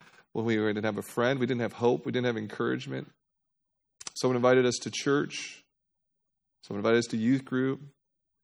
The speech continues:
And then someone also took the bold step to invite us to Christ,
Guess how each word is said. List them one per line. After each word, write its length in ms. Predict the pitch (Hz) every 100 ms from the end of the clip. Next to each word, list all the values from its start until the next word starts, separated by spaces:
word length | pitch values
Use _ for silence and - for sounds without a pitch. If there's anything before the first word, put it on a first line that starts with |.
| _ _ _ _ _ _
And 80 | 120
then 120 | 147
someone 400 | 151 180 190 208
also 580 | 147 123 - 135 127 143 - _ -
took 160 | - 123
the 80 |
bold 280 | 120 120 131
step 420 | - 117 110 -
to 160 | - 110
invite 260 | 110 110 113
us 140 | -
to 100 | -
Christ, 640 | - - - 110 - -